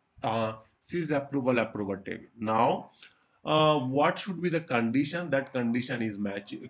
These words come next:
condition is provided here. So I need that, uh, kind of data set,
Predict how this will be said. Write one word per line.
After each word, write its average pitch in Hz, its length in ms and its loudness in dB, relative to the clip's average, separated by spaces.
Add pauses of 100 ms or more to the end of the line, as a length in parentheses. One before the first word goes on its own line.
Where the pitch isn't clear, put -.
condition 120 460 -4
is 110 140 -6
provided 107 520 -4
here. 160 220 -2 (320)
So 143 140 -6
I 123 160 2 (100)
need 127 460 -2
that, 117 340 0
uh, 113 360 -4 (220)
kind 120 220 -2
of 107 140 -4 (120)
data 117 300 -2
set, - 340 -8